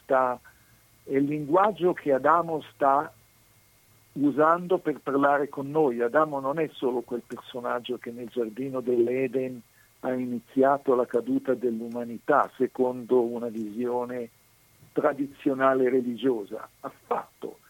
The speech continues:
Adamo è l'essere umano reintegrato che sviluppa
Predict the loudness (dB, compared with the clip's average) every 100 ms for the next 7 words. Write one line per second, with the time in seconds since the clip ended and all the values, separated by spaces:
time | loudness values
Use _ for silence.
0 | _ _ -16 0 2 2 0 0 2 0
1 | -2 -4 -2 0 2 2 2 2 0 -2
2 | -4 -4 2 2 2 -2 -8 -10 -12 -14
3 | -8 -4 0 -2 -2 -4 -4